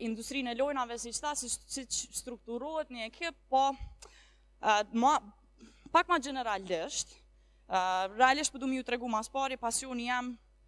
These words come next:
ë, për lojna. Ë, ja ka nis prej se që jom kon fmi, o kon ondër që me shumë punë dhe mend dikur është realizu dhe mu ka bo realitet, po normal, kur gjo nuk vjen prej kërkohet,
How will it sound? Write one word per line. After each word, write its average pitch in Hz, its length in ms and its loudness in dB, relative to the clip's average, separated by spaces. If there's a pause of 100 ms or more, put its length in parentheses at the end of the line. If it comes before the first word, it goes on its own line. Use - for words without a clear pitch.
(580)
ë, 190 160 4 (160)
për 226 240 -2
lojna. 185 400 4 (880)
Ë, 185 80 4 (240)
ja 185 80 -2
ka 202 160 -10
nis 247 240 -6
prej 262 320 -4
se 254 140 -8
që 247 80 -6
jom 247 180 -4
kon 247 240 0
fmi, 214 220 0 (180)
o 185 80 -4
kon 226 220 0
ondër 254 400 0
që 240 160 -2 (500)
me 214 80 4
shumë 254 300 2
punë 269 260 -2
dhe 240 80 -2
mend 254 300 -2
dikur 247 320 -2
është 240 160 0
realizu 233 500 -2
dhe 233 80 -8
mu 240 80 -8
ka 220 160 -4
bo 240 160 -6
realitet, 208 640 -2
po 220 240 4 (340)
normal, 240 460 4
kur 233 100 -10
gjo 226 160 -8
nuk 220 240 -10
vjen 202 320 2
prej 185 240 -6
kërkohet, 196 640 0